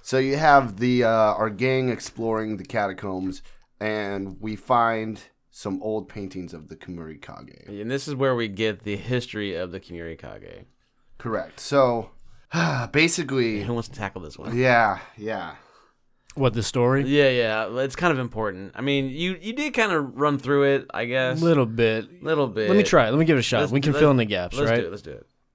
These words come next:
Speaker 3: So basically, the story, the, the history of the Fire Nation is that at one point,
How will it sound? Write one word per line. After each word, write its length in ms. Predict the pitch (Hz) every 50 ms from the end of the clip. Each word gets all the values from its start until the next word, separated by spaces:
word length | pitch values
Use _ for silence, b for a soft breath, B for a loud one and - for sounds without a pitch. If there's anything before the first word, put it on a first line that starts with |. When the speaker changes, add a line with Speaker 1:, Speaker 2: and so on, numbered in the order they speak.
| _ - - - 139
Speaker 3:
So 640 | - - 147 147 135 135 131 131 131 131 127 127
basically, 540 | 151 143 165 180 180 - - 165 160 151 143 143
the 180 | 127 139 127
story, 380 | 127 - - 160 151 156 151 120
the, 180 | 135 135 139
the 160 | 127 120 131 123
history 360 | 127 - 160 - - 156 147
of 60 | 131
the 60 | 117
Fire 280 | - - 113 110 110 107
Nation 260 | 110 107 - - 113
is 120 | 104 90
that 200 | 101 101 98 92
at 140 | 107 110 101
one 200 | 113 131 139 139
point, 400 | 131 - 117 113 113 110 98 -